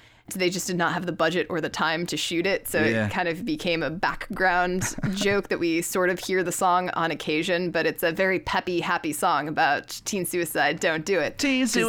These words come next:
Speaker 2: suicide,
Speaker 1: supposed
Speaker 2: don't
Speaker 1: to
Speaker 2: do it.
Speaker 1: deter the kids somehow if they hear the song. But this, this note that they're signing is actually a suicide pact. And we learn about that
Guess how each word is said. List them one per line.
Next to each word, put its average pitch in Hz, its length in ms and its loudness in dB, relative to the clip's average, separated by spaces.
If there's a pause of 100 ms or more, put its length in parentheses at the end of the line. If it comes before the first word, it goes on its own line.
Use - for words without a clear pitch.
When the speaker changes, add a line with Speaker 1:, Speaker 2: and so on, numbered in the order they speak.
Speaker 2:
suicide, 185 360 6 (100)
Speaker 1:
supposed 262 160 4
Speaker 2:
don't 165 80 2
Speaker 1:
to 160 180 2
Speaker 2:
do 185 60 4
it. 180 400 0 (400)
Speaker 1:
deter 196 480 2
the 170 80 2
kids 175 520 0
somehow 170 460 0
if 170 100 -8
they 165 120 0
hear 180 180 0
the 160 100 -2
song. 170 320 0 (840)
But 240 180 4
this, - 720 -2
this 226 180 -2
note 254 540 2
that 196 120 -6
they're 190 100 2
signing 180 400 0
is 160 120 -4
actually 175 420 0
a - 60 -2
suicide - 520 -4
pact. - 420 -6 (600)
And 175 380 -2 (220)
we 214 140 0
learn 214 220 2
about 151 340 2
that - 520 -2